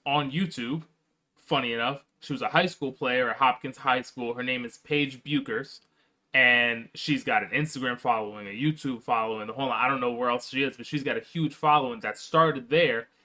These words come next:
and now she's at U-, uconn, and she's the first freshman player in history to be named the A P Player of the Year. So she's a dynamite player,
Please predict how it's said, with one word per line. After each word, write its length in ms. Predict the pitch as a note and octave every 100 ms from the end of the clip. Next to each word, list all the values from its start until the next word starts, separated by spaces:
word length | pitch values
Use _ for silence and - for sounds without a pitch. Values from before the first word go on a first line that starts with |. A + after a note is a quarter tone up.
| _ B2+
and 160 | A#2+
now 380 | B2+ D3 C3+ B2
she's 280 | - C#3 A#2+ -
at 280 | C#3 - C3
U-, 240 | C3+ F3 D3 D3+
uconn, 340 | D#3+ C3 A2+ A2
and 120 | A#2+
she's 200 | - C3
the 120 | A#2 -
first 360 | D#3+ E3 D#3 - _
freshman 600 | _ - F3 F#3 C3+ A#2
player 440 | - A#2+ A2 A2+ - _ _ _
in 340 | C3 B2 A2+ - _ _ _ _ -
history 640 | D#3+ G3 - C3 G#2+ G2+ - _ _
to 100 | -
be 100 | C3+
named 260 | B2+ C3+ B2
the 40 |
A 160 | A2+ C3+
P 180 | C3+ C#3
Player 320 | - C#3 C3
of 100 | A#2
the 80 | B2
Year. 160 | C3+
So 80 | A#2
she's 220 | - D3 A#2
a 60 |
dynamite 600 | G#2+ A#2 D3+ D#3+ D3 C3+
player, 380 | - D3+ A#2